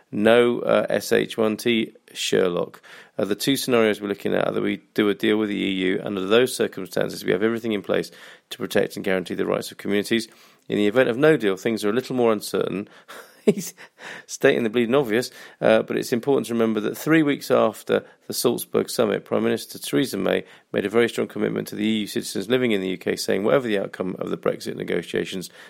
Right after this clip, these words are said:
they will continue to be welcome in the U K.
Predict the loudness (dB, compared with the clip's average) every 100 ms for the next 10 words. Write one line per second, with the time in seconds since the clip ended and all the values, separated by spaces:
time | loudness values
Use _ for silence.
0 | _ -4 -4 -6 -10 -8 -8 -10 -10 -6
1 | -6 -6 -12 -12 -12 -10 -10 -12 -14 -12
2 | -12 -12